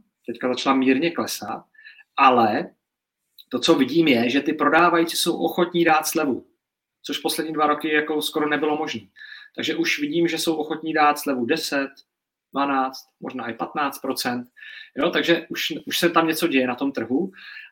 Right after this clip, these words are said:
a já, já si myslím, že to prostě půjde dolů. Jo? Je to vidět i vlastně je potřeba si sledovat,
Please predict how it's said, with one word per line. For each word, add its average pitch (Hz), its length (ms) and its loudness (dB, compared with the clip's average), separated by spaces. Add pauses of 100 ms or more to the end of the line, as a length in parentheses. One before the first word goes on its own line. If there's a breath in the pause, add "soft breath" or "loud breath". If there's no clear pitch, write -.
a 127 60 -2
já, 135 180 4
já 139 120 4
si - 140 -2
myslím, 139 240 -4
že 135 100 0
to 135 120 -6
prostě 131 300 -6
půjde 120 280 -2
dolů. 107 220 -2 (580)
Jo? 127 260 -6 (340 loud breath)
Je 135 100 0
to 165 120 2
vidět 156 340 0
i 151 100 -2
vlastně 147 320 -2
je 147 60 0
potřeba 143 340 -2
si - 120 -6
sledovat, 143 520 0